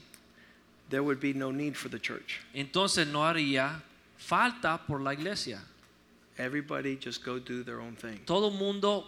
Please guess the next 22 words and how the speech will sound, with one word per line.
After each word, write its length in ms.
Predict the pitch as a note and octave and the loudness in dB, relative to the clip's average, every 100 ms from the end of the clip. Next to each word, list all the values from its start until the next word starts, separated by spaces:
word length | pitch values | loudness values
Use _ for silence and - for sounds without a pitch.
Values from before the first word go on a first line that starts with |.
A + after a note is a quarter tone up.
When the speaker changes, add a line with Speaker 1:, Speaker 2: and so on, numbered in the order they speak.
| C#3 | -2
Speaker 2:
váyase 760 | D3 G3+ A#3 G3+ - D#3 E3+ F#3 - - - | 4 4 4 2 2 2 0 -4 -14 -20 -4
a 80 | C3+ | -2
hacer 400 | - E3 F#3+ F3+ | 2 4 4 2
lo 120 | D3 | -4
que 120 | C#3+ D3 | -2 0
se 140 | D#3 | 2
le 60 | C3+ | 0
ocurra. 420 | - G#3 D#3 A2+ G2+ - - - - _ _ _ - _ _ - _ - _ _ - - | 0 0 2 2 -2 -12 -20 -20 -20 _ _ _ -20 _ _ -20 _ -20 _ _ -20 -8
Speaker 1:
Go 160 | B2+ D3 | -4 -2
and 140 | D3 | -4
get 200 | B2+ C3+ | -4 -4
your 80 | C3 | -4
best 320 | A#2+ B2 C3+ - - | -4 -2 -2 -4 -8
thoughts 580 | - B2+ A#2 - - - - - | -4 -2 -4 -4 -4 -4 -10 -14
in 80 | C3 | 4
Speaker 2:
Vayan 460 | D#3 F#3 G3+ G#3 G#3+ | 8 10 10 8 4
Speaker 1:
action. 60 | G#3 - - - | -4 -14 -20 -8
Speaker 2:
y 80 | C3 | 0
busquen 400 | C#3+ F3+ - F3+ | 2 4 2 0
sus 220 | - D#3+ | -2 -4
mejores 560 | D3 C#3 C#3 F3 F3 D#3+ | -2 -2 2 4 6 4
pensamientos 1200 | - D3+ - C3 D3 F#3 G3 F#3+ G3 G3 - - | 2 2 2 0 0 -2 -2 -4 -4 -4 -6 -8